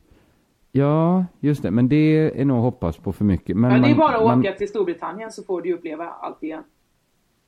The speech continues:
Speaker 1: Ja, verkligen.
Speaker 2: Ja.
Speaker 1: Vad intressant. Men du, det, det måste ju varit skönt för dig som anglofil att få så mycket
Speaker 2: <laughs>
Speaker 1: England
Speaker 2: Ja.
Speaker 1: för pengarna.
Speaker 2: Ja, det var verkligen härligt. Där hade vi det
Speaker 1: För
Speaker 2: riktigt
Speaker 1: det här,
Speaker 2: trevligt.
Speaker 1: det har vi ju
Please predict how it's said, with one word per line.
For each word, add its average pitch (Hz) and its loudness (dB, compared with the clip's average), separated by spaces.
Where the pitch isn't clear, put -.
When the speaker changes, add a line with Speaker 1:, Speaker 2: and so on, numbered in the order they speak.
Speaker 1:
Ja, 117 0
verkligen. 107 -6
Speaker 2:
Ja. 214 -12
Speaker 1:
Vad 160 0
intressant. 160 0
Men 156 0
du, 151 2
det, 156 2
det 135 -2
måste 151 2
ju 139 2
varit 139 -2
skönt 110 0
för 165 -2
dig 117 0
som 113 0
anglofil 117 2
att 110 -4
få 113 0
så 107 0
mycket 127 0
Speaker 2:
<laughs> - -6
Speaker 1:
England 127 2
Speaker 2:
Ja. 196 0
Speaker 1:
för 190 2
pengarna. 85 0
Speaker 2:
Ja, 214 0
det 240 -2
var 220 0
verkligen 180 -4
härligt. 165 -8
Där - -2
hade 247 -2
vi 180 -2
det 180 -4
Speaker 1:
För 185 -4
Speaker 2:
riktigt 123 2
Speaker 1:
det 123 2
här, 127 2
Speaker 2:
trevligt. 131 -4
Speaker 1:
det 123 -2
har 139 0
vi 139 0
ju 143 2